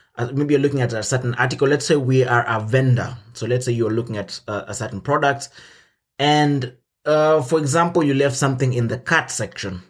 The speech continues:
So you chose something, but you didn't pay for it. So a cookie will initially store that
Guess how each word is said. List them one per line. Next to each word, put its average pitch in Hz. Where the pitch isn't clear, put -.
So -
you 113
chose 175
something, 139
but 120
you 117
didn't 123
pay 127
for 95
it. -
So 127
a 123
cookie 131
will 127
initially 135
store 143
that 127